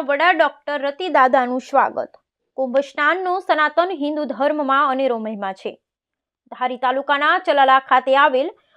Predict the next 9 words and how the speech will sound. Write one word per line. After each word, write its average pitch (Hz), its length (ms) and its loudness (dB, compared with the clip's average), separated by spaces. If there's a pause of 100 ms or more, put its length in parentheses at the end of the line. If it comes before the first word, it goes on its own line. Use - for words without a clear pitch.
(160)
ગાયત્રી 403 560 4
સંસ્કાર 370 580 2
ધામના 294 440 -2
વડા 269 400 2
પૂજ્ય 311 460 -4
રતિદાદા 277 720 2
મહાકુંભમાં 294 960 -2
સ્નાન 247 360 -8
કરી 269 300 -2